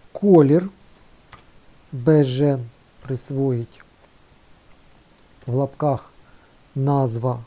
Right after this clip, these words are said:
кольору. Потім кома, колір шрифта F G присвоїть і в лапках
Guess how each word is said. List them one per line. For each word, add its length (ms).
кольору. 680
Потім 520
кома, 540
колір 540
шрифта 720
F 220
G 220
присвоїть 800
і 60
в 60
лапках 560